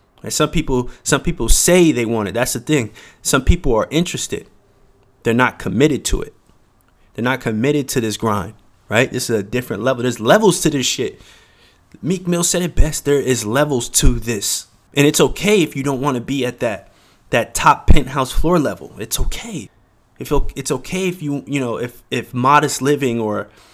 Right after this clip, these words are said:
you know what I'm saying, you just wanna do a regular job, that's f-, perfectly fine. This is your life. But if you're saying that you want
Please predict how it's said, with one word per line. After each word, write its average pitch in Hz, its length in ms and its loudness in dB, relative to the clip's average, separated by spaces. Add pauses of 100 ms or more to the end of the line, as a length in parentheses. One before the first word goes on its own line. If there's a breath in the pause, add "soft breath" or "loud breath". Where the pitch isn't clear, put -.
(220 soft breath)
you 127 100 0
know 120 60 -2
what 120 60 -4
I'm 110 60 -8
saying, 127 180 -4
you 135 60 -2
just 139 260 -6
wanna 131 200 -2
do 120 280 -6
a 107 40 0
regular 139 360 -4
job, - 180 -10
that's 135 300 -6
f-, - 320 -16
perfectly 185 500 -4
fine. 147 280 -4
This 180 180 -4
is 104 140 -6
your 120 180 2
life. 120 440 -6 (920 soft breath)
But 113 100 4
if 117 160 -6
you're 185 140 -6
saying 160 440 -4
that 120 240 -10
you 165 140 -4
want 151 480 -2